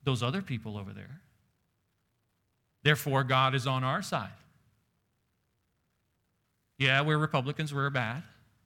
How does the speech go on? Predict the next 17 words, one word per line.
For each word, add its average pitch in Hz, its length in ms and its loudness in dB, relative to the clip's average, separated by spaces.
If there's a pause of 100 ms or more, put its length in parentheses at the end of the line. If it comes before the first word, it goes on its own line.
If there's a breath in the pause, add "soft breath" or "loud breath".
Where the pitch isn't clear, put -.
(580)
But 170 120 10
we're 190 260 12
not 170 240 10
as 139 80 0
bad 151 240 6
as 131 100 -4
those 131 380 -2 (560)
Democrats 156 480 -2
over 107 160 -4
there. 101 180 -14 (1040)
Therefore, 143 440 -2
God's 120 280 -2
gotta 135 160 -2
be 139 100 -4
on 151 120 -4
our 185 120 -2
side," 135 300 -8